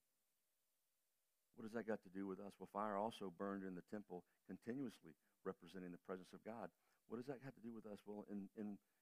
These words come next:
in Romans, Paul says it like this, "Therefore, brothers, I encourage you by the mercies of God, with everything God's done for you through Jesus Christ, present yourself as living sacrifices, holy and acceptable unto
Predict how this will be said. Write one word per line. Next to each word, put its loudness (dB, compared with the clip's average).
in 4
Romans, 6
Paul 2
says 2
it -8
like -2
this, -4
"Therefore, 0
brothers, -6
I 6
encourage 2
you 2
by -2
the -2
mercies 0
of -10
God, -4
with -6
everything 6
God's 4
done 2
for -8
you 0
through -2
Jesus -2
Christ, -2
present -2
yourself -8
as -6
living -2
sacrifices, -14
holy 6
and 4
acceptable -6
unto -8